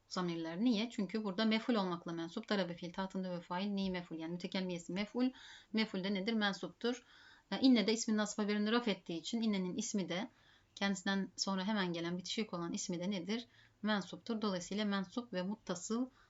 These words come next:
zamirlerimiz bu şekilde gelmiş oldu. Evet, devam edelim. Şimdi mensup munfasıl var sırada. Mensup ve munfasıl. Ve rabür dördüncüsü yani mensup ve muttasıl,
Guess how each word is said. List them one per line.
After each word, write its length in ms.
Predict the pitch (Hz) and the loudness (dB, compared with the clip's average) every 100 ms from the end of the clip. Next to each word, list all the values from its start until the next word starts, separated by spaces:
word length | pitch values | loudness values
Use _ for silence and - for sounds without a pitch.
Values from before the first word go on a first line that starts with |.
| _ - | _ -2
zamirlerimiz 760 | 190 220 190 175 175 220 247 | 4 4 4 0 0 0 0
bu 60 | 226 | -2
şekilde 640 | - 180 175 170 233 254 - - | -2 -4 -6 -2 0 -2 -6 -2
gelmiş 440 | 190 180 240 - | 0 2 -2 -2
oldu. 540 | 226 202 165 190 262 - _ _ _ _ _ _ - _ _ _ _ _ | 0 0 0 0 -2 -4 _ _ _ _ _ _ -20 _ _ _ _ _
Evet, 180 | 196 190 | -6 2
devam 280 | 269 262 233 | 6 8 6
edelim. 300 | 190 226 277 | 6 4 4
Şimdi 320 | - 233 269 | 4 4 8
mensup 460 | 254 233 226 294 233 | 8 6 2 2 4
munfasıl 480 | 233 233 233 254 | 4 2 2 4
var 160 | 202 180 | 4 2
sırada. 640 | 170 - - 180 170 208 | -2 -10 -4 -2 2 2
Mensup 600 | 220 190 185 - 262 - | 4 2 0 -4 -8 -4
ve 200 | 196 233 | 0 2
munfasıl. 640 | 247 214 196 196 185 165 175 | 4 2 0 -4 -4 -4 0
Ve 140 | 226 | 4
rabür 360 | 226 196 180 180 | 4 2 0 0
dördüncüsü 460 | 196 190 180 - | 0 0 -4 -6
yani 200 | 175 175 | -4 -2
mensup 440 | 175 190 - 226 - | -2 -2 -6 -8 -6
ve 60 | |
muttasıl, 520 | 180 180 196 - 202 | -8 -6 -8 -4 -6